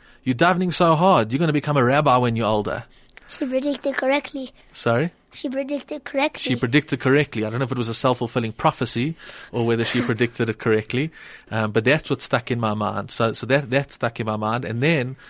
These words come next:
Speaker 1: I remembered it when I became a rabbi. But what was, when did I really make a choice around that? Um, I was a madrich in Bnei Akiva,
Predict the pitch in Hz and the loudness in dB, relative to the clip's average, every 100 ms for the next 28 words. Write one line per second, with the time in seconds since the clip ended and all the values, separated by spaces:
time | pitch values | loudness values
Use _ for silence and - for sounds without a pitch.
0 | - _ 107 110 120 131 113 113 110 107 | -20 _ -2 0 0 0 0 0 -2 -2
1 | 107 127 127 104 101 101 107 143 - - | -2 -2 0 0 -2 -2 -2 -2 -8 -20
2 | - 113 117 147 139 120 127 147 147 117 | -8 -2 2 2 0 -2 -2 0 2 4
3 | 120 120 117 113 117 - 123 - 117 113 | 2 2 -2 -4 -6 -4 -4 -2 0 0
4 | 117 160 - - - - _ - 107 110 | 0 -2 -6 -16 -20 -20 _ -6 -4 -2
5 | - 117 110 110 110 135 - 113 110 110 | 0 0 0 -2 0 0 0 -4 -4 -4
6 | 110 - 127 110 147 | -2 -2 -2 -2 -4